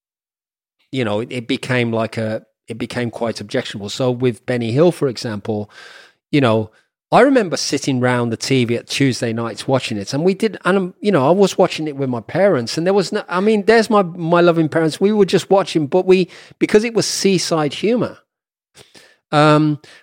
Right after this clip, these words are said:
but it, but again, it, it's like now with going back to Blazing Saddles, you know, you know, you couldn't have, you would have to, if you were gonna present that script to the studio,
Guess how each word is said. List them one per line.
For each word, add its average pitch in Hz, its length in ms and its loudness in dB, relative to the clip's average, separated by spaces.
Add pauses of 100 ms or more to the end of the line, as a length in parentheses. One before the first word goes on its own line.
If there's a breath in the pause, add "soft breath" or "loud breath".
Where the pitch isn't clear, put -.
(140 soft breath)
but 208 120 4
it, 170 480 -10
but 214 140 4
again, 214 360 2
it, 202 340 -8
it's 185 240 -4
like 185 220 0
now 180 360 0
with 151 480 2 (120)
going 147 200 2
back 143 180 -2
to 139 100 -6
Blazing 127 380 -2
Saddles, 123 540 0
you 135 80 -2
know, 120 280 0 (960 soft breath)
you 156 120 0
know, 143 120 4
you 151 180 0
couldn't 185 540 2
have, 139 680 -4 (760)
you 151 160 0
would 165 120 2
have - 380 -4
to, 160 320 2
if - 140 -6
you 160 80 4
were 156 120 4
gonna 170 240 2
present 143 440 0
that 127 200 -6
script - 360 -4
to 127 80 -6
the 117 120 -8
studio, 113 680 -2